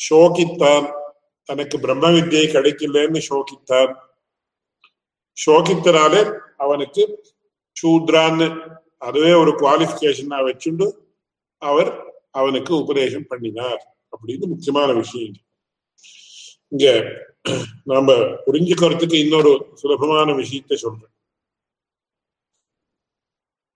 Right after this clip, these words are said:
சாதாரணமாக எப்போ ஒரு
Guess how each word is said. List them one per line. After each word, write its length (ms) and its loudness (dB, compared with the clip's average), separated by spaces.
சாதாரணமாக 760 2
எப்போ 420 0
ஒரு 220 2